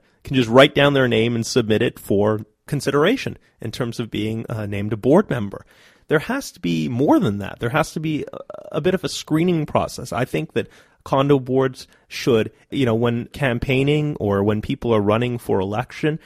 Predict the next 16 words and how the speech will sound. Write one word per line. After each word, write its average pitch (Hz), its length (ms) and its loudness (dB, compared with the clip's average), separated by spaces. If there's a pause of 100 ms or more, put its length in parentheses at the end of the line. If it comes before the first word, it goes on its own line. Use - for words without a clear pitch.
(200)
they 110 160 0
should 139 200 -6
give 160 140 0
a 190 40 0
speech. - 580 -2 (340)
They 120 180 2
should 151 180 -4
be 170 120 -2
visible. 196 640 2
They 117 120 2
should, 123 280 -4 (140)
you 139 120 -6
know, 123 240 -4
demonstrate 220 720 -2
their 117 140 0
knowledge. 101 440 -8